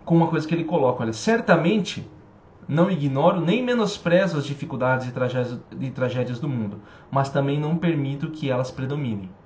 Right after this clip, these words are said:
Isso é uma, uma visão pessoal dele,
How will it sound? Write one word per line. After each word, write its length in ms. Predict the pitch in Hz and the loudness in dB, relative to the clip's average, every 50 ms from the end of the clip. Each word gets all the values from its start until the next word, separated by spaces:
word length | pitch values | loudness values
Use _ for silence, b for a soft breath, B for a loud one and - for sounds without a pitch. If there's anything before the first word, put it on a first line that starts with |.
| - - B B B B B B B B B B B B B B | -20 -20 B B B B B B B B B B B B B B
Isso 160 | 165 - 214 | 0 2 4
é 40 | 202 | 4
uma, 220 | 196 190 175 - - | 4 2 0 0 0
uma 160 | 170 165 160 | -2 0 0
visão 300 | 147 147 147 135 170 170 | 0 -2 0 2 2 2
pessoal 360 | 170 170 165 - - 160 160 165 | 4 2 0 0 0 0 0 0
dele, 360 | 147 127 117 110 107 101 107 | 0 0 -2 -2 -4 -6 -8